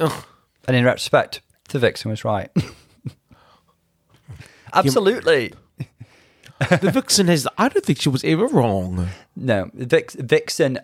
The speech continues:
Speaker 2: uh, I s-,
Speaker 1: She, I
Speaker 2: I
Speaker 1: think
Speaker 2: don't
Speaker 1: she, I
Speaker 2: judge her
Speaker 1: think
Speaker 2: for
Speaker 1: she
Speaker 2: the way her message was conveyed, because I, that, that's the product of, of her experiences. Her, her message was so, so important,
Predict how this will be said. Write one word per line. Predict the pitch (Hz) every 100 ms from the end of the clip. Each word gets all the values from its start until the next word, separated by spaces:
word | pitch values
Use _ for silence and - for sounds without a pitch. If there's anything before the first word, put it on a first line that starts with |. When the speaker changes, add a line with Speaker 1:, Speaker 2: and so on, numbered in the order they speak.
| -
Speaker 2:
uh, | 117 - - _ -
I | 139
s-, | - - _ _ _ _ - - -
Speaker 1:
She, | - 233 - -
I | 156
Speaker 2:
I |
Speaker 1:
think | 240 175
Speaker 2:
don't | -
Speaker 1:
she, | - -
I |
Speaker 2:
judge | 185 -
her | 208
Speaker 1:
think | -
Speaker 2:
for |
Speaker 1:
she | 175
Speaker 2:
the | 156
way | 135 135 131 135
her | 135
message | 131 117 135 120
was | 110
conveyed, | - 117 117 92 85 113 135 -
because | 110 117 113
I, | 107 - - _ _ 82 92
that, | 135 107 - -
that's | - 127 101
the | -
product | - - 120 104
of, | 113 -
of | 123
her | 113 95
experiences. | - - 120 110 82 92 85 - - - _ -
Her, | 127 127 - _ -
her | 120
message | 143 123 143 123
was | -
so, | - 143 131
so | - 147 127
important, | 120 113 - 113 120 - 87 82 90